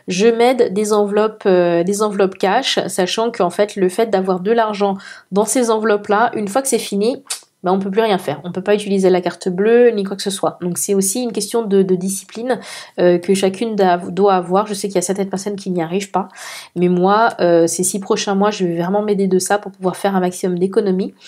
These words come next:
et surtout atteindre les objectifs financiers que je me suis fixés. Donc,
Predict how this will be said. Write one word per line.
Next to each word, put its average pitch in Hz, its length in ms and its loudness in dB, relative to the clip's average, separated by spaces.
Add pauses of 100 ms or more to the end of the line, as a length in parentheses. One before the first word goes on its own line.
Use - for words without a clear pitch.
(420)
et 220 300 2
surtout 220 500 -2
atteindre 202 520 -2
les 180 180 0
objectifs 175 420 -4
financiers 202 540 -2
que 208 120 -2
je 190 120 0
me 175 140 -2
suis 220 340 -8
fixés. - 500 -8 (1300)
Donc, 240 360 2